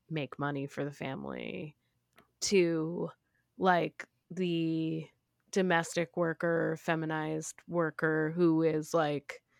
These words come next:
not making money and working constantly, and then usually has, like, another job.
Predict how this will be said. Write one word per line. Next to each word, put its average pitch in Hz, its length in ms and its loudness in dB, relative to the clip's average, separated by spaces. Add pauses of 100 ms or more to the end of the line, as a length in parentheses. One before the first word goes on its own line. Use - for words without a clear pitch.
(260)
not 185 420 6
making 175 440 2
money 160 800 -2 (400)
and 185 200 4
working 165 400 2
constantly, 160 800 0
and 240 200 10
then 240 140 8
usually 240 520 8
has, 165 360 2
like, 147 300 -4
another 175 460 0
job. - 520 -6